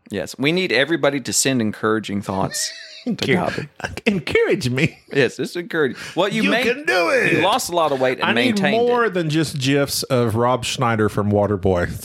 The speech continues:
Speaker 2: saying, "You can do it." I've seen all those I can handle. Uh, well, I'm still on the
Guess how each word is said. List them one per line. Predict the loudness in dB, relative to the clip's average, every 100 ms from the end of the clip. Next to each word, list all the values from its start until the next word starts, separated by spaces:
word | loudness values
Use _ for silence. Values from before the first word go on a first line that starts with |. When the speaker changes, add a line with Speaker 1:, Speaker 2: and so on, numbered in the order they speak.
| 0
Speaker 2:
saying, | 2
"You | 2
can | 2 0
do | 2 2
it." | 0 -2 -6 -10 _ _ -20 _ _ _ _ _ _
I've | -2 0
seen | 2 2
all | 4 4
those | 4 4
I | 2
can | 2
handle. | 2 2 0 -4 -12 -18 -16 -16 -16 -4
Uh, | 0 2 2 2 2 2 0 -2 -2
well, | -2 0 0 -4 -6 -12 _ _ _ _ _ _ _ _ _ -4
I'm | -2
still | 2 4
on | 4 4
the | 4 2